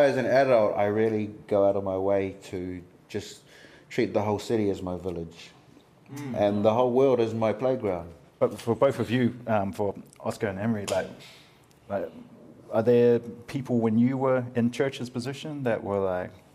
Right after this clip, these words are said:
Speaker 2: able to give you support or, like, tell you, "No, keep going that way"?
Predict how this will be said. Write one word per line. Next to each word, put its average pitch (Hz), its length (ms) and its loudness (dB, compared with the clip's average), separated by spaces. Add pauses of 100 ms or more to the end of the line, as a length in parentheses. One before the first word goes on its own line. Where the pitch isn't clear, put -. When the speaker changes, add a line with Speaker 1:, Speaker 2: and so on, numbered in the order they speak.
(320)
Speaker 2:
able 104 220 -8
to 92 200 -2 (460)
give 104 200 -4
you 113 200 -4
support 143 560 -6
or, 92 280 -4
like, 82 520 -8
tell 107 180 -2
you, 107 300 -4
"No, 104 160 -6
keep - 220 -8
going 101 260 -4
that 104 120 -4
way"? 120 140 -8